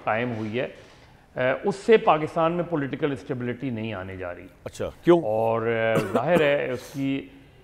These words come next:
Speaker 1: उसकी एक बड़ी बेसिक सी वजह है ना कि अब यही बात, बात है कि आपसे हम यारी रख-, करेंगे लेकिन जिम्मेदारी नहीं लेंगे।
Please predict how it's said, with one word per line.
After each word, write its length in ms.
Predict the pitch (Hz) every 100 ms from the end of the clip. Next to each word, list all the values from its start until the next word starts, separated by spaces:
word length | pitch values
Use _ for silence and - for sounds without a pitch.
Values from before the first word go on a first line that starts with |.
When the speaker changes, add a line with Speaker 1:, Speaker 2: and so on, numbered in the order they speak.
| - - - - -
Speaker 1:
उसकी 240 | - 220
एक 140 | 180
बड़ी 140 | 156 202
बेसिक 380 | 160 - 247 240
सी 100 | 190
वजह 240 | 131 120
है 120 | 113
ना 100 | 170
कि 100 | 180
अब 140 | 151 127
यही 240 | 131 180
बात, 400 | 160 165 160 - -
बात 280 | 123 131 139
है 120 | 160
कि 80 | 156
आपसे 400 | 151 151 - 175
हम 140 | 156
यारी 340 | 135 117 135 170
रख-, 580 | 139 113 127 113 107 -
करेंगे 400 | 117 156 170 190
लेकिन 300 | 147 151 127
जिम्मेदारी 520 | 120 120 113 127 131
नहीं 140 | 113
लेंगे। 480 | 101 95 92 90